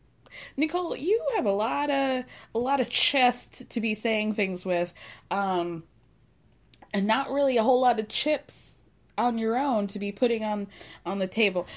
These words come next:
That was a really bad metaphor. I, the point is she's talking a lot of shit and she has nothing to,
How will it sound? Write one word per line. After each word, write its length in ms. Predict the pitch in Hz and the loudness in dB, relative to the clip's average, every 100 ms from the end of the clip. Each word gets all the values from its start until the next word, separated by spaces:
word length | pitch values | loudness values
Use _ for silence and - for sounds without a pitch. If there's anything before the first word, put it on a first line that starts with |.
| - | -6
That 160 | - 381 | 0 2
was 140 | 311 | 2
a 60 | 220 | 2
really 520 | 165 160 185 180 170 | 0 -4 0 2 2
bad 260 | 170 156 156 | 2 0 0
metaphor. 720 | 143 147 - 156 156 160 156 - | 0 -2 -2 -2 0 -2 -2 0
I, 380 | 196 - - - - | 0 -2 -16 -16 -8
the 180 | 269 | -4
point 300 | 359 392 403 | -4 -2 4
is 140 | 294 262 | 4 4
she's 240 | 302 294 | 2 -2
talking 300 | - 262 262 | 0 2 2
a 40 | 220 | 2
lot 200 | 208 175 | 2 2
of 80 | |
shit 440 | - - 208 208 - - _ | -2 -2 0 0 -4 -20 _
and 260 | 180 180 - | -6 -4 -4
she 220 | - 202 | -4 0
has 200 | 196 185 | 0 0
nothing 460 | 175 170 165 165 160 | 2 0 0 -2 -2
to, 180 | 151 | -4